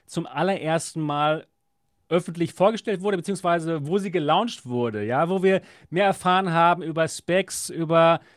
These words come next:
offizielle Preise und so weiter und so fort. Und da gibt's so viel, so viel, worüber wir uns unterhalten müssen.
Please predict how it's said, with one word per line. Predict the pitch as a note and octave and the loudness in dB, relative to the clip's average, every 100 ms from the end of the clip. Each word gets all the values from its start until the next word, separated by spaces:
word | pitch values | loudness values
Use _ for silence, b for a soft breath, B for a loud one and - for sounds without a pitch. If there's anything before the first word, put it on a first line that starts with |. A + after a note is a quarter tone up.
| b | b
offizielle | D#3+ G#3+ - G3+ F#3 | -6 -6 -2 -2 -2
Preise | - E3 E3 F3 E3 F3 F3 - | -2 0 2 2 -2 -4 -6 -8
und | E3+ A3+ | -6 -4
so | - F#3 D#3 | -4 -4 2
weiter | E3 F#3 F#3 F3+ | 2 2 0 -4
und | D#3+ E3+ | -4 -4
so | D#3+ | -6
fort. | - - D#3 D#3+ | -6 -4 0 -2
Und | D3 | -2
da | D#3 | -8
gibt's | D#3+ - - | -8 -10 -6
so | F3+ G#3 A3 | -2 -2 -2
viel, | - - G#3+ A3 D#3 G#2+ b b | -6 -8 -4 0 0 0 b b
so | - G#3 | -2 -2
viel, | - G#3+ E3+ | 0 -4 -2
worüber | F3 F#3 | 0 0
wir | F#3 | -2
uns | F3+ | -4
unterhalten | E3+ D3+ F#3 A#3+ F3 | -6 -4 -4 -4 -4
müssen. | C3 A#2 D3 F3 | -4 -6 -8 -10